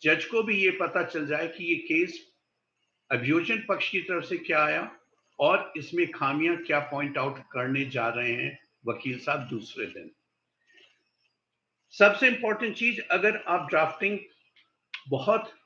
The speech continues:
particular terms में करते हैं, specific टर्म्स से करते हैं, बारीकी से करते हैं, तो जाहिर है जब आपकी बहस करने की बारी आएगी, तो आपको बहुत preparation,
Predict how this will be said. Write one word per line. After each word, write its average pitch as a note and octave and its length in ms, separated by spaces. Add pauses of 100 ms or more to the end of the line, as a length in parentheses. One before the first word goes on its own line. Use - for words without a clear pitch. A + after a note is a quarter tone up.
(520)
particular F#3 580 (200)
terms C#3+ 300
में C#3 120
करते B2 300
हैं, - 60
specific - 580
टर्म्स C3+ 240
से - 120
करते A#2+ 240
हैं, B2+ 100
बारीकी D3 440
से - 140
करते A2 320
हैं, A2 160 (760)
तो D#3 100
जाहिर E3+ 420
है A2 340 (440)
जब C#3 340
आपकी C3+ 320
बहस D#3+ 340
करने D3 300
की C3+ 120
बारी A2+ 340
आएगी, G#2+ 260
तो C3+ 120
आपको A2+ 420
बहुत A2 540 (920)
preparation, C3+ 720